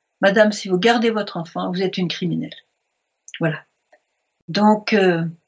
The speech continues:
elle est restée ouverte à la vie. La petite fille aînée, elle avait absolument pas la trisomie vingt et un, elle était parfaitement saine, et à cinq ans, elle était très belle. Voilà. Donc, on est ouvert à la vie,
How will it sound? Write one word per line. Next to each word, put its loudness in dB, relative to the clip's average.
elle 2
est 2
restée 4
ouverte 2
à 2
la 4
vie. 2
La 6
petite 4
fille 2
aînée, 4
elle -4
avait -2
absolument -2
pas 2
la 0
trisomie -2
vingt -4
et 6
un, 2
elle -2
était -4
parfaitement -2
saine, -2
et 0
à -2
cinq -2
ans, 0
elle -2
était -8
très -4
belle. -4
Voilà. 0
Donc, 4
on 6
est 0
ouvert 6
à 6
la 4
vie, 4